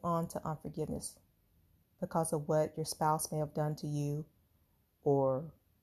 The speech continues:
although we're talking about marriage here, whether it was a friend, parent,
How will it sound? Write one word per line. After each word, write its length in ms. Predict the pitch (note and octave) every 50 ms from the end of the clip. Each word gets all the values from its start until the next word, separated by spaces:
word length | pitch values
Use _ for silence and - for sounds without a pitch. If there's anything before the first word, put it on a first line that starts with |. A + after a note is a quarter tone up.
| _ _ _ _ _ _ -
although 280 | - D3 C#3+ D3+ D3
we're 100 | C#3+ D3
talking 320 | D3 - - D3+ - - E3
about 240 | D3 C#3 - - - - _ _ _ _ _ -
marriage 420 | E3+ D#3+ D3+ D3+ D3+ D#3 - -
here, 380 | - - D#3+ D#3 D3+ D#3 - - - - _
whether 320 | D3 C#3+ D#3+ C#3+ - D3 C#3+
it 60 | C#3+
was 180 | C#3+ C#3+ -
a 40 | D#3+
friend, 600 | C#3+ - - E3 D#3+ D#3 D#3+ D#3+ D#3+ D#3+ D#3 D#3+ - - _ _ _ _ _ _ _ _ _ _ - -
parent, 560 | - E3 D#3+ D#3+ D#3 D#3 D#3 D#3 - -